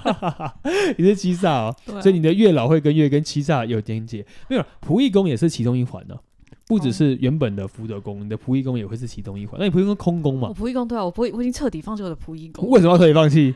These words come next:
Speaker 2: 就是不用我花费心力啊。
Speaker 1: 哦，这倒是真的。
Speaker 2: 我仆役宫是空宫，
Speaker 1: 嗯。
Speaker 2: 地空啊。
Speaker 1: 嗯，嗯。
Speaker 2: 外面积聚。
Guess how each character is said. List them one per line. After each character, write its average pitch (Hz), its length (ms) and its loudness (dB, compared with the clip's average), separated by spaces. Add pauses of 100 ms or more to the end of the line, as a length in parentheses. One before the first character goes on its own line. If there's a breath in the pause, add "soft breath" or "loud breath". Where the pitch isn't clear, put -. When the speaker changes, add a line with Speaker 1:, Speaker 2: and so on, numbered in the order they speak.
Speaker 2:
就 320 100 -8
是 320 140 -4
不 247 140 -6
用 254 120 0
我 170 140 -4
花 - 320 -6
费 196 160 -10
心 160 260 -12
力 160 140 -10
啊。 190 160 -14 (140)
Speaker 1:
哦， 117 80 -4
这 156 100 -4
倒 151 100 0
是 123 80 2
真 104 200 -4
的。 95 100 -12 (220)
Speaker 2:
我 208 160 -4
仆 - 180 -6
役 240 60 -2
宫 240 120 -4
是 240 100 -4
空 196 360 -12
宫， 175 320 -8
Speaker 1:
嗯。 175 60 -14
Speaker 2:
地 120 180 -4
空 156 240 -6
啊。 165 100 -14 (120)
Speaker 1:
嗯， 151 520 0
嗯。 - 20 -2
Speaker 2:
外 147 80 -2
面 202 120 -2
积 170 160 -12
聚。 156 240 -14